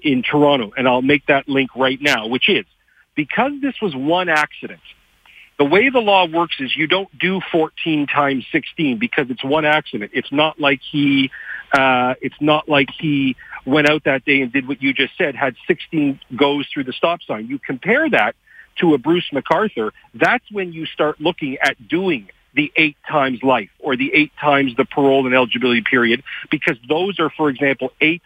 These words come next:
separate days of murders, eight separate plans to be a serial killer. That's where the law in Canada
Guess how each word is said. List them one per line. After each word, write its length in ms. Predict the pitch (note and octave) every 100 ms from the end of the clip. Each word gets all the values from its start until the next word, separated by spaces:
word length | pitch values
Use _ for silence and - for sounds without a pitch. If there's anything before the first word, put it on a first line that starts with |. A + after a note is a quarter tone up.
| - - -
separate 360 | D3+ - D3+ B2
days 440 | D3 F3 D3+ G#2+ D3 - _ _ _ _
of 260 | C#3 C#3 C3 -
murders, 440 | D#3+ G#3+ A#2+ F#2 -
eight 200 | F3 F#3 - _
separate 380 | G3 E3+ E3+ E3 -
plans 560 | - - F3+ F#3 C#3+ C#3 -
to 120 | D#3+
be 400 | B2 E3+ D#3+ E3 - - _
a 100 | C#3 - -
serial 460 | G3 E3+ D#3+ D3+
killer. 380 | C#3 - F#3 A#2 -
That's 340 | G#2+ D#3 G3+ -
where 180 | G#3+ G3
the 80 | E3
law 320 | D3+ D#3 D3 C#3+
in 140 | C3
Canada 440 | - F#3 F#3+ A2+